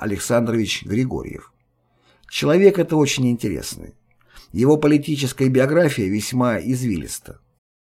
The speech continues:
На мировой войне он дослужился до штабс-капитана. В тысяча девятьсот семнадцатом году был близок к эсерам и поддержал Центральную Раду, от которой получил чин подполковника.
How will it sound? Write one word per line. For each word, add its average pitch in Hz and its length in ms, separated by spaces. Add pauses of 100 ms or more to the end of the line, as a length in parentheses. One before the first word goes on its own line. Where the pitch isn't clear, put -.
(360)
На 101 200
мировой 156 440
войне 156 520
он 147 300
дослужился 143 640
до 113 160
штабс-капитана. 110 1000 (460)
В - 140
тысяча 156 460
девятьсот 131 360
семнадцатом 135 640
году 90 340
был 160 220
близок 139 440
к - 60
эсерам 87 600 (260)
и 110 120
поддержал 127 540
Центральную 131 680
Раду, 78 480 (280)
от - 200
которой 180 400
получил 127 520
чин 156 400
подполковника. 131 920